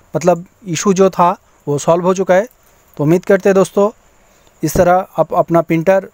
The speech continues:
सही कर पाएंगे। तो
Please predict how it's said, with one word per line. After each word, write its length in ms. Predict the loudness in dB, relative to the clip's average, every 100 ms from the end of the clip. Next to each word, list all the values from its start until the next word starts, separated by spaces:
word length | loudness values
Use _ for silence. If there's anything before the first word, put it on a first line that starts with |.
| _
सही 200 | -4 -4
कर 160 | 0 0
पाएंगे। 440 | 2 -2 -2 -6 -8 _ _ _ _ _ _ _ _ _ _ _ _ _ _ _ _ _ _ _ _ _ _ _ -4
तो 340 | -2 -2 -4